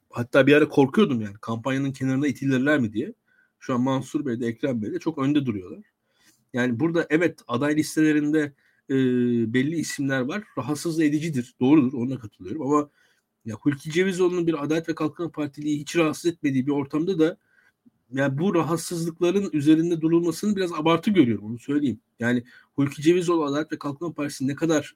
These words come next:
e, ulusalcı bir parti yapmışsa, Mehmet Ali Çelebi ne kadar işte Adalet ve Kalkınma Partisi'ni, e,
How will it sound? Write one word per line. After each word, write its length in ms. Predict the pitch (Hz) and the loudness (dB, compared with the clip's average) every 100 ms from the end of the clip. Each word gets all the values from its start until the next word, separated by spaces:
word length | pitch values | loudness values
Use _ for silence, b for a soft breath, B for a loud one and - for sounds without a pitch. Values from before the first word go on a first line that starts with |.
| - | -6
e, 40 | |
ulusalcı 720 | 127 123 - 135 131 135 139 | -2 -2 0 0 0 0 0
bir 40 | 151 | -2
parti 340 | - 120 120 | -2 -2 0
yapmışsa, 600 | 123 117 143 - - 92 - b b b | -2 -2 -8 -10 -12 -14 -16 b b b
Mehmet 220 | 120 135 | 0 2
Ali 140 | 151 151 | 2 2
Çelebi 460 | 156 151 151 147 b b b | 2 4 4 2 b b b
ne 80 | 135 | -6
kadar 380 | 135 151 147 143 _ | -2 0 0 -2 _
işte 280 | 123 - 120 | -16 -12 -4
Adalet 280 | 127 139 139 | 0 0 -2
ve 40 | |
Kalkınma 360 | 135 131 143 135 | -4 -4 -4 -4
Partisi'ni, 640 | 131 127 - 131 135 123 _ _ - | -4 -4 -2 0 0 -4 _ _ -2
e, 340 | 123 123 120 | 2 4 4